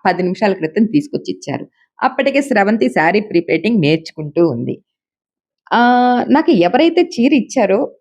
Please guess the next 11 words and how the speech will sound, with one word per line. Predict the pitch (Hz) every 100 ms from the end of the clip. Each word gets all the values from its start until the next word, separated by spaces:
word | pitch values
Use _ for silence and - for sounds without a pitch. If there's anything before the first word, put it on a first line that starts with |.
| -
ఫోన్లో | 220 247 240
చెప్పేశారు, | 220 190 190 196 185
"నా | 185 185
శారీ | 185 185 196
సూపర్గా | 247 - 240 _ 214 196 180
ఉంటుందండి, | 175 202 240 190 185
కలర్ | 202 _ 135 160 202
కాంబినేషన్ | - 220 196 196 170
బాగుందండి" | 156 151 196 220 202 180 175
అని | 170
వర్ణించి | 160 175 254 294